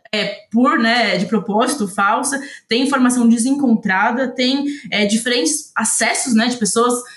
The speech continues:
de realidade diferente, de, é, é, vivências diferentes, que têm um acesso diferente à informação também. É, tem dúvidas, tem dúvidas até pra, das pessoas que se informam incrivelmente bem.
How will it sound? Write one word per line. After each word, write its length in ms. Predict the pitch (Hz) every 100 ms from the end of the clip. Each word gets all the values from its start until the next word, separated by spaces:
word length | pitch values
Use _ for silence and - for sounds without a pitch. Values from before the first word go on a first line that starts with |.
| -
de 240 | 175 214 214
realidade 440 | 202 190 208 240
diferente, 680 | 233 226 202 226 285 285 220
de, 580 | 185 214 214 208 196 175 _ _ _ -
é, 800 | 214 202 190 185 180 - 185 175
é, 40 | 175
vivências 520 | 220 233 202 294 254
diferentes, 460 | 214 208 196 285 285
que 100 | 240
têm 200 | 202 247
um 60 |
acesso 400 | 226 - 233 254
diferente 400 | 214 - 180 254
à 40 | 262
informação 480 | 196 185 180 202
também. 480 | 202 185 160 165 320 - - - -
É, 160 | 175 196
tem 220 | 294 320
dúvidas, 600 | 247 - 294 415 440 -
tem 140 | 226 226
dúvidas 280 | 233 214 240
até 220 | 226 233
pra, 560 | 254 247 - - - 214
das 200 | 208 -
pessoas 300 | 220 226 220
que 260 | 233 226 190
se 180 | - 226
informam 580 | 226 220 233 240 226 - - 240
incrivelmente 840 | 285 254 277 269 247 240 247 240
bem. 420 | 185 202 247 311